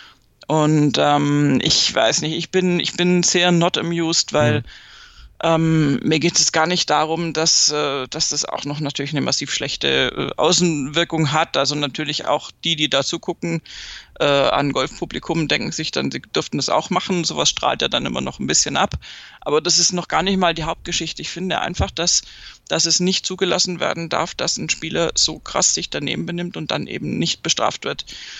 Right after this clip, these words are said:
Speaker 1: Und, ähm, bin sehr gespannt, ob da mal irgendwann noch eine Reaktion kommt, weil, und ich sag's nicht gerne, ich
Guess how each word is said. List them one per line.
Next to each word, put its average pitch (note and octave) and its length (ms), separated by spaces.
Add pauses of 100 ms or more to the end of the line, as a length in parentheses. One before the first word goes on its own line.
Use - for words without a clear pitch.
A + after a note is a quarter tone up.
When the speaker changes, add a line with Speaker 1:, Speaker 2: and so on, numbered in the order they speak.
(180)
Speaker 1:
Und, C#3 460
ähm, D3 380
bin D#3 220
sehr D#3 140
gespannt, D#3 480
ob - 200
da D3+ 160
mal D3+ 440
irgendwann D#3+ 480
noch D#3 120
eine D#3+ 120
Reaktion D#3+ 540
kommt, G3 480
weil, E3 720
und E3 200
ich D#3+ 100
sag's - 240
nicht D3 180
gerne, D#3 460
ich - 320